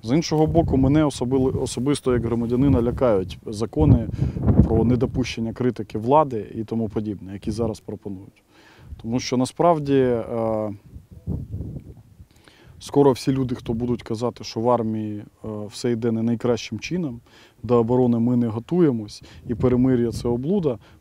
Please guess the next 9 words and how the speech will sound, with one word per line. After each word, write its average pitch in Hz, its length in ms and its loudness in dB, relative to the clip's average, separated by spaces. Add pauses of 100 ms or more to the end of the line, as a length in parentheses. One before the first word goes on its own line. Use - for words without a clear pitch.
будуть 143 280 -2
звинувачені 123 680 0
в, - 340 -16
як 113 200 -10
поджигателі 120 680 0
війни 127 360 0
або 123 360 0
агенти 120 320 0
Путіна. - 420 -12